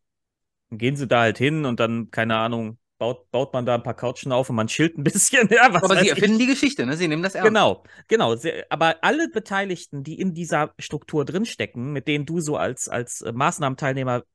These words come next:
Speaker 1: Kontakt hast, also deine Sachbearbeiter,
Speaker 2: Ja.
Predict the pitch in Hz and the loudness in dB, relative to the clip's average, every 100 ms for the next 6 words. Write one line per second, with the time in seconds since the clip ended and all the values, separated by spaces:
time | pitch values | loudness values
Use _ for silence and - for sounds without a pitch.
0 | _ - - 127 165 165 - 92 - 104 | _ -20 -6 -6 -4 -6 -6 -8 -8 -10
1 | 104 104 117 123 165 - 135 98 127 123 | -6 -6 -6 -2 -4 -2 -4 -2 0 -2
2 | 120 127 - 151 | 0 -2 -4 -10